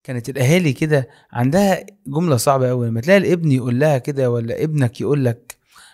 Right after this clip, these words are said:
"انا نفسيًا تعبان"، تعمل ايه؟ بتتريق عليه. "نفسيًا؟ نفسيًا ايه يا ابو نفسيًا؟ هو انت ايه يعني؟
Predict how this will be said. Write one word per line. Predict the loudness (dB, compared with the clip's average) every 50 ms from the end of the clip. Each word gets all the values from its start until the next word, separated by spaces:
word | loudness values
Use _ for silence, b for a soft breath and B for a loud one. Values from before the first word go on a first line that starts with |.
| b b
"انا | 0 2 2 4
نفسيًا | 2 0 0 0 2 2 4 4 2 0 0
تعبان"، | -2 -2 -2 0 -2 -2 -2 -4 -4
تعمل | -2 -2 0 0 0 0
ايه؟ | -2
بتتريق | -2 -4 -4 0 2 2 4 4 2 0
عليه. | -2 -4 -6 -6 -8 -10 _ _ _ -10
"نفسيًا؟ | -8 -6 -4 0 2 2 4 4 2 2 0 -2 -6 B B B B B -4
نفسيًا | -2 -2 0 2 4 4 4
ايه | 2 0 -2
يا | -2
ابو | -2 -2 -4
نفسيًا؟ | -4 -4 -6 -6 -6 -4 -4 -4 -6 -8 -12 -16 _ B B B B B B B B B
هو | 4 6 6 6
انت | 6 4 2 2
ايه | 2 2 2 0 0
يعني؟ | 0 -2 -4